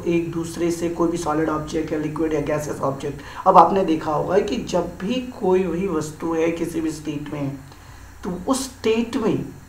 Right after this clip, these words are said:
जो intermolecular forces हैं, जिसको हम लोग generally van der Waal forces भी कहते हैं, जो तीन प्रकार के होते हैं। कितने प्रकार के? थ्री टाइप्स के। डिस्पर्शन लंदन फोर्सेस, डाइपोल डाइपोल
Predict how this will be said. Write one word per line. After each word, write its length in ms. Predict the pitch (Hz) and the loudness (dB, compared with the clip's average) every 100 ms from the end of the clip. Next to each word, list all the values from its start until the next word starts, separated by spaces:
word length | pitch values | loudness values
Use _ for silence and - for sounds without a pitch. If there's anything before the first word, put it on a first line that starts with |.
| - | -6
जो 120 | - 190 208 | -2 0 2
intermolecular 720 | 208 254 254 202 202 202 208 202 - | 4 6 6 6 2 0 0 0 -2
forces 480 | 147 143 165 135 - | -4 -4 -4 -6 -6
हैं, 220 | - - - - - - - | -12 -14 -16 -18 -20 -12 -4
जिसको 240 | 180 208 | 0 4
हम 140 | 190 190 | 4 4
लोग 120 | 180 | 2
generally 420 | 165 170 170 175 160 | 2 2 4 2 2
van 140 | 160 170 | 2 2
der 80 | 165 | 2
Waal 120 | 160 - | 0 -2
forces 320 | 165 175 196 156 | -2 2 0 0
भी 100 | 143 | -4
कहते 280 | 139 135 - | -4 -4 0
हैं, 220 | 180 262 - - 175 | 0 0 -4 -14 -6
जो 120 | 196 - - | -4 -6 6
तीन 280 | 269 277 269 | 10 10 10
प्रकार 320 | 175 160 151 143 | 4 2 -2 -2
के 80 | 139 | -6
होते 220 | 120 - | -6 -10
हैं। 80 | - | -6
कितने 240 | 175 226 | 0 4
प्रकार 300 | 208 220 - | 6 6 4
के? 100 | 311 370 - - - | -2 -2 -4 -12 4
थ्री 160 | 269 - | 6 6
टाइप्स 300 | 151 143 - | 4 0 -6
के। 120 | 196 180 - - 147 | -12 -12 -14 -12 -2
डिस्पर्शन 640 | 180 180 190 196 190 226 | 0 4 6 6 6 4
लंदन 260 | 220 220 220 | 4 4 2
फोर्सेस, 500 | 226 220 254 254 - - - | 2 2 4 0 -2 -12 -10
डाइपोल 600 | 143 156 170 175 208 196 | 4 6 8 8 8 8
डाइपोल 520 | 170 160 160 208 247 | 8 2 4 4 4